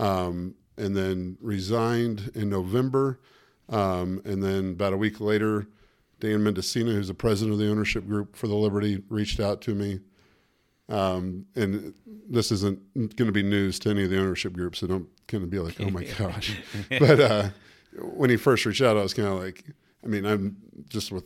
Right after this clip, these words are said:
Speaker 1: in Kevin's shoes. I'd, I'd, I've been to some games, but know very little about the A F L and, or, you know, just in the game of indoor football. And I know football's football, but from an X's and O's standpoint,
Speaker 2: It
Speaker 1: it's,
Speaker 2: is,
Speaker 1: it's very
Speaker 2: yes.
Speaker 1: different. Um, and, and so,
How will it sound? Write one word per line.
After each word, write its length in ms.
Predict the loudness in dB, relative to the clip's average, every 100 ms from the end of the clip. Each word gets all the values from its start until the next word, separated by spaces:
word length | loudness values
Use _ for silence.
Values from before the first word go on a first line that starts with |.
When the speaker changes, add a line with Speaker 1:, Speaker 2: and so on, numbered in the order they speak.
| -6
Speaker 1:
in 180 | -4 -4
Kevin's 380 | -2 0 0 -2
shoes. 240 | -4 0
I'd, 220 | 0 0
I'd, 240 | -2 -4 -4 -18 _ _ -20 -6
I've 140 | -4 2
been 180 | 2 4
to 60 |
some 200 | -2 -2
games, 400 | 0 0 0 -4
but 320 | -4 -4 -4
know 220 | -2 0 0
very 380 | 0 4 6
little 180 | 6 2
about 200 | 2 0
the 80 | 0
A 160 | 0 0
F 160 | 0
L 320 | 2 2 2
and, 300 | 0 -4 -6
or, 220 | -4 -4 -4 -10 _ _ _
you 80 | -2
know, 60 | -2
just 160 | -2
in 260 | 0 0 0
the 140 | -4
game 240 | 2 4 4
of 120 | 4
indoor 260 | 4 4 2
football. 480 | 2 0 4 6
And 80 | 6
I 40 | 4
know 100 | 2
football's 420 | 2 0 2 0
football, 400 | 0 -2 2 0
but 200 | 0 -4 -6 _ -20 _ _ _ -20
from 200 | -4 2
an 60 | 4
X's 240 | 4 0
and 80 | 2
O's 160 | 2 2
standpoint, 420 | 0 -2 0 0
Speaker 2:
It 40 | 2
Speaker 1:
it's, 180 | 0 -4
Speaker 2:
is, 40 |
Speaker 1:
it's 160 | -4 -4
very 220 | 0 2
Speaker 2:
yes. 80 | 4
Speaker 1:
different. 520 | 4 2 -2 -6 -4
Um, 360 | 0 2 2 2
and, 220 | 0 -2
and 200 | -2 -2
so, 440 | 0 2 4 0